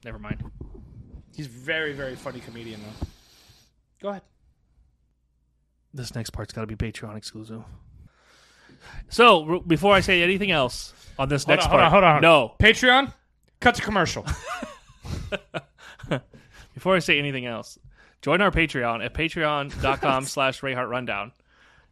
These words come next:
Speaker 1: Um, if you join our Patreon, there's different, multiple different tiers from five dollars to up to twenty dollars. Uh, each tier gets you different things. Uh, we send out merch about every three months, regardless.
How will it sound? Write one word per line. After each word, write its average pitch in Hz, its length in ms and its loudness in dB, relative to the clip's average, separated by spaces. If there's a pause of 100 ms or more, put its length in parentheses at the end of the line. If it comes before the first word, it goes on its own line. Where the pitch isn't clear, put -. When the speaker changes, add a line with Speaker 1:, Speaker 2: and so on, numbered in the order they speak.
(100)
Speaker 1:
Um, 127 420 -4 (500)
if 151 180 -2
you 160 80 0
join 214 220 4
our 202 80 2
Patreon, 160 380 0
there's 127 120 -2
different, 143 300 -4
multiple 143 340 -4
different 127 280 -10
tiers 123 340 -6
from 113 360 -10
five 127 260 -4
dollars 117 480 -4
to 110 420 -12
up - 140 -18
to 127 100 -16
twenty 131 280 -10
dollars. 113 440 -6
Uh, 117 220 -12
each 147 220 -8
tier 147 180 0
gets 127 180 -6
you 135 60 -4
different 123 260 -4
things. 123 380 -6
Uh, 87 360 -10
we 131 160 -10
send 156 220 0
out 131 100 2
merch 120 300 0
about 110 220 -2
every 117 280 -6
three 123 240 -8
months, 117 300 -8
regardless. 113 580 -10